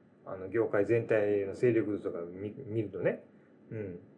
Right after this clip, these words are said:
だけど、メルマガって文章いっぱい書かないといけないから大変だよねって言って、それで挫折してる人も多いっていう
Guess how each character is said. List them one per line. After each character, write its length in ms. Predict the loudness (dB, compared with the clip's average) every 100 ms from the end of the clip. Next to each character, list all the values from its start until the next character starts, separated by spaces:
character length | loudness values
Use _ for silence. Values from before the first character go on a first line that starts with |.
| -8 2
だ 80 |
け 60 | 6
ど、 160 | 8 8
メ 140 | 8
ル 80 | 8
マ 120 | 6
ガ 180 | 6 4
っ 80 | 0
て 80 | 0
文 200 | 2 4
章 100 | 4
い 60 |
っ 20 | 4
ぱ 100 | 2
い 20 |
書 60 |
か 160 | 4 4
な 100 | 4
い 60 | 0
と 80 |
い 40 | -2
け 100 | 0
な 80 | 0
い 20 |
か 80 | 0
ら 60 |
大 180 | 2 2
変 180 | 2 4
だ 80 | 6
よ 120 | 6
ね 100 | 2
っ 20 |
て 40 | -2 -12 0
言 80 | 4
っ 40 |
て、 40 | 6
そ 60 |
れ 100 | 4
で 60 | 4
挫 260 | 2 2 -2
折 80 | -8
し 100 | 0
て 80 | 2
る 120 | 4
人 140 | 2 2
も 340 | 2 4 4
多 80 | 4
い 80 | 2
っ 20 |
て 120 | -2
い 80 |
う 40 | -8